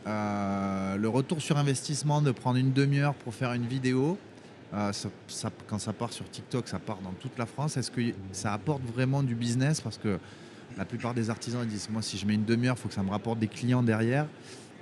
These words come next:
Euh, Jérémy, du coup, est-ce que tu, on peut trouver le retour sur investissement assez vite ou est-ce qu'il faut pas l'attendre ? C'est vraiment le faire pour, euh,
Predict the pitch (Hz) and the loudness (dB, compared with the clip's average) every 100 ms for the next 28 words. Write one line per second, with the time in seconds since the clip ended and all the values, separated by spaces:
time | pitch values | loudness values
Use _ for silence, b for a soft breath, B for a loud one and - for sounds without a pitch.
0 | 98 101 98 95 92 95 95 113 107 117 | -4 -2 0 0 -2 -2 -4 -8 -4 0
1 | 113 117 143 127 107 143 127 - 113 - | 2 4 2 0 0 2 2 2 -2 0
2 | 120 113 107 107 104 101 - - 117 143 | 0 2 2 2 2 0 -6 -4 4 4
3 | - - 131 143 139 113 117 127 - 123 | 4 4 6 8 8 6 4 2 2 4
4 | 117 110 120 - 131 127 120 120 113 135 | 4 2 -2 -2 2 2 2 2 4 2
5 | 120 143 165 - - 117 117 - - 113 | 4 4 2 -2 0 2 2 0 -2 2
6 | 131 127 127 127 135 117 127 B B - | 4 2 2 0 0 -2 -6 B B -10
7 | - 113 127 127 127 110 120 107 104 98 | -2 2 2 2 0 -2 0 2 2 0